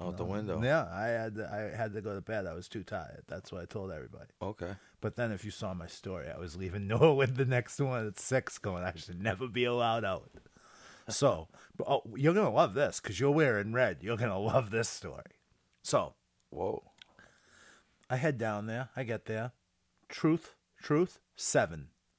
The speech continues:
Speaker 1: Okay.
Speaker 2: Seven. Not the worst thing I've ever done, but, like, you know, not <laughs> Potato, not like one of them girls, like,
Speaker 1: Okay.
Speaker 2: you know, so, so I get there, and, uh, she's like, "You're so hot, you're so hot, you're so hot," and I'm like, "This is what," and she's like, "Where are all your girls? You do this all the time.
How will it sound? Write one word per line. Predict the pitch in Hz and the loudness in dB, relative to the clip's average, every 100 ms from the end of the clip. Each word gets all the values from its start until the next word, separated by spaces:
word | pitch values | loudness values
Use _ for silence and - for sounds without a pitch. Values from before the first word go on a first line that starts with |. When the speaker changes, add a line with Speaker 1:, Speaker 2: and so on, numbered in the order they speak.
| _ _ _ | _ _ _
Speaker 1:
Okay. | 95 | -4
Speaker 2:
Seven. | 107 170 110 78 87 | 4 4 4 -4 -2
Not | 135 160 | 0 2
the | - | 2
worst | 165 160 151 - | 2 2 0 -2
thing | 160 | 0
I've | 151 139 | 2 2
ever | 143 147 | 0 0
done, | 107 101 117 - _ _ - | -2 -4 -6 -12 _ _ -4
but, | 110 87 | -4 -2
like, | 95 92 - _ - - - _ | -6 -6 -10 _ -20 -20 -20 _
you | 139 | -4
know, | 98 82 - _ _ - | -4 -8 -16 _ _ -4
not | 117 127 127 | 2 4 4
<laughs> | |
Potato, | - 131 139 147 120 113 | 2 4 6 6 6 4
not | 117 117 107 | 4 2 2
like | 120 123 | 0 0
one | 120 | 0
of | 110 | 2
them | 127 110 | 2 0
girls, | 95 95 101 - | -4 -4 -4 -4
like, | 104 101 | -4 -2
Speaker 1:
Okay. | 98 | -2
Speaker 2:
you | |
know, | 107 117 | -2 -4
so, | - 98 - - - - - - - _ _ - | -2 -4 -6 -14 -20 -20 -20 -20 -20 _ _ -4
so | 117 | 0
I | 131 | 2
get | 131 120 | 2 2
there, | 117 113 120 104 | 0 0 0 -4
and, | 101 98 | -6 -6
uh, | 92 90 92 - | -6 -8 -10 -14
she's | - - 101 | -12 -10 -6
like, | 101 92 | -6 -4
"You're | 120 120 | -2 -2
so | - 120 | 0 -2
hot, | 110 110 90 | 0 0 -2
you're | 98 123 | -4 -4
so | - - | -2 -2
hot, | 101 92 - | -2 -4 -6
you're | - - | -6 -6
so | - 113 | -4 -4
hot," | 101 - | -4 -6
and | 104 | -6
I'm | 95 | -8
like, | 92 - | -10 -12
"This | 131 117 | -12 -10
is | |
what," | 113 | -8
and | 120 | -6
she's | - 117 | -6 -6
like, | 101 | -4
"Where | 117 135 123 | 0 2 4
are | |
all | 123 113 | 2 0
your | 110 | -2
girls? | 92 98 85 92 | -4 -4 -4 -4
You | 131 | -2
do | 135 | -2
this | 127 123 | 0 0
all | 117 113 | 0 0
the | 110 | 0
time. | 107 95 82 | -2 -4 -6